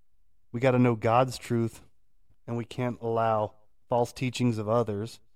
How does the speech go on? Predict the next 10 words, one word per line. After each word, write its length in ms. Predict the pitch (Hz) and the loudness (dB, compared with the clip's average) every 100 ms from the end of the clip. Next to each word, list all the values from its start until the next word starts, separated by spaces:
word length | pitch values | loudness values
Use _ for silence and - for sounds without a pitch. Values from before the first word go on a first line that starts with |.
| - - | -20 -6
or 180 | 135 131 | 0 2
our 200 | 127 127 - | 4 0 4
own 360 | 139 147 147 127 | 6 8 8 4
sins-, 360 | - 113 107 - - - | 0 -4 -4 -8 -20 -12
sinful 480 | - 131 - 110 | -2 -2 -2 -4
indications 640 | 107 104 - 107 104 104 - | -2 -4 -4 -6 -4 -6 -6
to 120 | - | -12
lead 220 | 107 113 | -8 -4
us 160 | 107 - | -6 -8
astray. 380 | 98 - 95 | -16 -10 -10